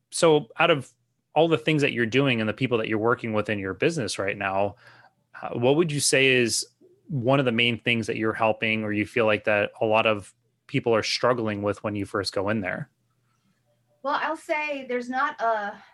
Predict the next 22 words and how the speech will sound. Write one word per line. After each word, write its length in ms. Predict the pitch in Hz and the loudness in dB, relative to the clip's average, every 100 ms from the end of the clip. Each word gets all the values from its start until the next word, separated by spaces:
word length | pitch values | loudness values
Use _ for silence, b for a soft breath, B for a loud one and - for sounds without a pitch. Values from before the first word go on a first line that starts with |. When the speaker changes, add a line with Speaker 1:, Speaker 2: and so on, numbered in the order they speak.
| _ - | _ -16
Speaker 2:
one 440 | 202 269 285 294 | -4 -4 -2 -6
main 340 | 240 220 220 | -6 -8 -12
thing, 320 | 220 208 208 208 | -10 -8 -10 -12
because 640 | 220 - 226 220 208 202 _ - | -14 -4 -2 -2 -6 -18 _ -18
it 160 | 214 208 | -16 -12
really 440 | 233 240 226 226 - | -8 -8 -8 -10 -10
is, 560 | 220 214 214 202 196 - | -8 -8 -8 -14 -16 -14
um, 500 | 208 185 175 170 190 _ _ _ _ _ _ _ _ _ - - | -12 -10 -12 -14 -16 _ _ _ _ _ _ _ _ _ -20 -14
the 80 | 208 | -14
topics 560 | - 254 240 240 240 | -6 -6 -4 -8 -10
and 100 | 226 | -12
what 120 | 214 226 | -12 -12
we 80 | |
focus 360 | 220 226 226 233 | -8 -8 -8 -8
on 300 | 214 208 208 | -6 -6 -6
is 160 | 185 185 | -12 -12
unique 380 | 196 202 220 _ | -10 -10 -12 _
for 160 | 226 | -12
each 220 | 220 214 | -12 -14
of 80 | 220 | -12
the 120 | 196 | -10
organizations. 920 | 202 202 202 190 185 185 202 233 226 | -8 -10 -10 -12 -12 -14 -12 -12 -12